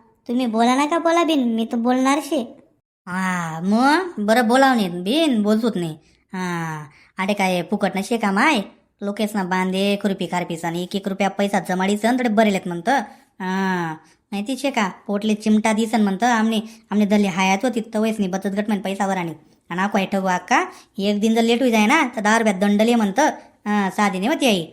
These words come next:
Speaker 2: आणि आको काय, अं, बरं जिरायली, मी तर जिरावच देवा नाही बिन. हं, आपला काय हरामना नाही येलेत, कष्ट करीसन बिन, एक एक रुपया जमाडीसन पैसा भरावतात मी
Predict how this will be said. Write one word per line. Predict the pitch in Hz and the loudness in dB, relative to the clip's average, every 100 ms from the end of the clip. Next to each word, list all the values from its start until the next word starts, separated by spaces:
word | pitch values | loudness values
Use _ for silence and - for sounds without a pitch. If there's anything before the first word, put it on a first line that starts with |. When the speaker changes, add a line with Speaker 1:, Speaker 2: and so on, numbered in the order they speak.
| _ _ | _ _
Speaker 2:
आणि | 190 196 | -6 -2
आको | 214 214 | -2 0
काय, | 214 320 240 | 2 2 2
अं, | 196 185 165 | 2 0 -4
बरं | 175 226 | -4 -2
जिरायली, | 208 254 254 277 196 - - _ 196 | 0 0 2 2 0 -4 -18 _ -8
मी | 196 | -6
तर | 202 | -2
जिरावच | 220 233 233 | 2 4 4
देवा | 294 | 2
नाही | 285 | 2
बिन. | 269 330 | 2 -2
हं, | 208 208 226 220 208 - - | -2 -2 2 0 -2 -8 -10
आपला | 185 214 220 | -4 0 2
काय | 233 226 226 | 4 6 4
हरामना | 208 220 202 196 | 4 4 4 2
नाही | 220 339 | 2 0
येलेत, | 349 233 - _ - | 0 -4 -10 _ -12
कष्ट | 208 - | -8 -4
करीसन | 226 240 240 214 | 0 0 0 0
बिन, | 262 | 0
एक | 233 220 233 | 0 -2 -2
एक | 226 | -2
रुपया | 233 233 - - - | 0 0 -2 -16 -4
जमाडीसन | 233 240 240 220 | 0 2 2 0
पैसा | 208 208 | 2 2
भरावतात | 196 196 175 165 | 2 2 0 -2
मी | 175 | -6